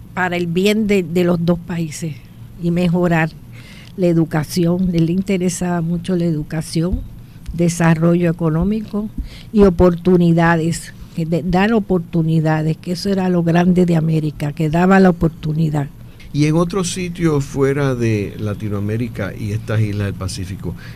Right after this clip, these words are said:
Speaker 2: ¿él tuvo algo que, que ver en Europa o en el
Speaker 1: No,
Speaker 2: resto
Speaker 1: lo
Speaker 2: de
Speaker 1: único,
Speaker 2: Asia?
Speaker 1: no, lo único es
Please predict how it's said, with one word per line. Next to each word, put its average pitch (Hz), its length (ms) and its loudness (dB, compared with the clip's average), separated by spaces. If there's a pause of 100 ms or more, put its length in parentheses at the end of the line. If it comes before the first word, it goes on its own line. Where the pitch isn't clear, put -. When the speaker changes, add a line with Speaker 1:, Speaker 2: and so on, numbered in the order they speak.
Speaker 2:
¿él 117 160 -2
tuvo 151 300 -2
algo 135 280 0
que, 113 440 -2
que 107 120 -2
ver 107 160 0
en 104 100 0
Europa 98 680 -2
o 85 220 0
en 82 280 -2 (480)
el 92 140 -6
Speaker 1:
No, 220 80 0
Speaker 2:
resto 196 200 -2
Speaker 1:
lo 196 60 4
Speaker 2:
de - 60 4
Speaker 1:
único, 208 100 2
Speaker 2:
Asia? 233 360 -2 (600)
Speaker 1:
no, 202 140 -4 (420)
lo 196 180 -2
único 214 400 -2
es 170 180 -8